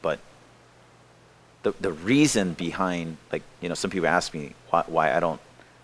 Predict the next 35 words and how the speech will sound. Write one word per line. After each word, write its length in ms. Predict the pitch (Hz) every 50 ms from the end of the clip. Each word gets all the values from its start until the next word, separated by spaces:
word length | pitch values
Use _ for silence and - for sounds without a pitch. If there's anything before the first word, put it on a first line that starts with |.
| _ _ -
why 120 | 90 90
I 40 | 92
don't 160 | 92 92 82
drink 280 | 78 - 92 92 - -
and 140 | 69 78 78
why 200 | 85 87 85 58
I've 200 | 69 78 71 76
never 240 | 92 110 117 98
drank 300 | 76 - - - - -
before, 380 | - - - - 71 65 - - - - _ _ _ _ _ _ _ _ _ _ _ -
okay, 240 | - 67 71 78 - - - - - - - -
is 160 | - - - -
not 200 | 104 101 - -
so 160 | - 123 110
much 440 | 101 92 - - - - - - -
because 680 | - 80 - - - 78 76 73 69 - - - - - - - - _ - - - _ - -
I'm 120 | - 76
a 60 | -
pastor, 640 | - - - 78 78 - - - - - - 82 95 - - - - - - _ _ _ _ _ _ - _ _ _ _ _ _ _ _ _ - _ _ -
but 140 | 95 90 -
it's 140 | - - -
because 460 | 90 - - - 90 82 78 - -
when 140 | 85 82 80
I 60 | 78
was 340 | 73 71 71 - - - - - - _ - -
young, 480 | 80 82 98 104 101 85 85 87 101 - - - - _ _ _ _ _ _ _ _ _ _ _ _ _ _ _ _ _ _ _ _ _ _ -
uh, 180 | - 76 69
the 120 | - - -
first 280 | - - 104 95 -
funeral 380 | - - 104 104 110 85 78 76
I 20 |
went 180 | 73 76 78 -
to 240 | - 80 78 87 98 - - - _ _ _ _ _ -
was 160 | 82 80 73 82
an 100 | 78